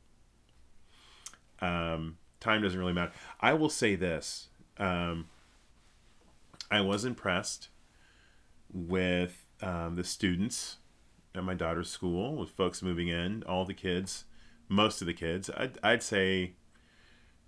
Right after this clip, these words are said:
I, I don't think I saw a kid that wasn't wearing a mask on, uh, on moving day.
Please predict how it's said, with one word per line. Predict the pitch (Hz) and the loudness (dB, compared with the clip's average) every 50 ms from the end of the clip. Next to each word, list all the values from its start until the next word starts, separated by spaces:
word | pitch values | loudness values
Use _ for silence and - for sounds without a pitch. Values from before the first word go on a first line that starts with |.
| - - - _ _ - | -20 -20 -20 _ _ 4
I, | 110 120 - - | 4 4 4 2
I | 113 143 | 0 2
don't | 185 196 - | 2 2 2
think | - 139 | 0 0
I | 117 107 | 0 0
saw | 92 - - 104 98 110 | -2 -2 -2 -2 -2 -2
a | 131 120 | -2 -4
kid | - - 90 78 | -6 -6 -6 -4
that | 82 78 | -4 -4
wasn't | 78 78 90 92 87 92 - 80 | -4 -2 -2 -2 -2 -4 -4 -6
wearing | 82 82 85 82 80 | -6 -6 -6 -4 -4
a | 80 | -4
mask | 80 80 80 80 78 76 - - - - - - - _ - - - - - - _ - - - - - - - - - - - | -4 -4 -4 -4 -6 -6 -8 -10 -12 -14 -20 -20 -20 _ -20 -20 -20 -20 -20 -20 _ -20 -20 -20 -20 -20 -20 -14 -14 -12 -8 -4
on, | 95 92 87 85 85 85 85 82 80 - | -2 -2 0 0 0 -2 -2 -4 -6 -6
uh, | - 85 82 80 80 80 80 - | -6 -6 -6 -4 -6 -6 -8 -8
on | - 80 80 80 | -8 -6 -4 -4
moving | 82 82 82 87 95 90 | -4 -4 -2 -2 -2 -2
day. | 78 80 76 76 76 | -2 -2 -2 -4 -6